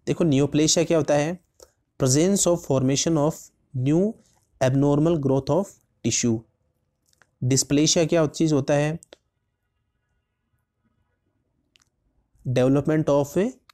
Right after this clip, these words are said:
cancer cell। और metaplasia, reversible transformation of one diffi-, differential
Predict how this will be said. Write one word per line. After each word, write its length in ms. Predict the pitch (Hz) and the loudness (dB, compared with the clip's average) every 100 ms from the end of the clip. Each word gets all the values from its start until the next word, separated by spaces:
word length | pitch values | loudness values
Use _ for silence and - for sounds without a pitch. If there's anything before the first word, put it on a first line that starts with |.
| - | -4
cancer 360 | 123 123 - 120 | -2 -2 -2 -2
cell। 320 | - 120 117 - _ _ _ _ _ - | 0 -2 -2 -8 _ _ _ _ _ -4
और 120 | 143 | 0
metaplasia, 840 | 131 131 - - 139 139 143 110 - _ _ _ - _ - | 2 2 0 0 0 2 0 0 -4 _ _ _ -20 _ -4
reversible 600 | 139 147 147 165 165 170 170 | 0 2 2 2 2 0 -2
transformation 760 | 147 147 156 160 151 151 - 156 | -2 0 0 0 0 0 0 -2
of 200 | 151 - | -2 -4
one 340 | 113 139 170 | -2 0 2
diffi-, 320 | 156 156 143 - _ - | 0 0 -4 -6 _ -6
differential 840 | 131 120 131 147 - 151 - 165 | -2 0 0 0 0 0 2 0